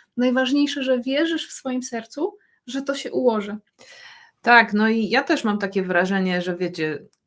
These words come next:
Speaker 2: jakby to też jest taki kolejny krok, kolejny puzzle, który potwierdza mi, ale też z naszych rozmów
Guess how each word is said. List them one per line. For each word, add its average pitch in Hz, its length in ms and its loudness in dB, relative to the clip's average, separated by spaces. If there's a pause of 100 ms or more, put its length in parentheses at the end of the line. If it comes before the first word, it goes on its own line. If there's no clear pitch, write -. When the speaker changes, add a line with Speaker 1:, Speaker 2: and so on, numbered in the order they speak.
(120)
Speaker 2:
jakby 185 360 -4
to 196 160 -6
też 226 200 0
jest 226 180 -2
taki 202 220 -4
kolejny 202 1000 2
krok, 240 440 0
kolejny 208 360 0
puzzle, 220 320 -2
który 202 640 -2 (300)
potwierdza 185 1080 0 (240)
mi, 220 420 0
ale 175 240 2
też 165 220 -2
z - 60 -16
naszych 180 340 -4
rozmów 165 540 -8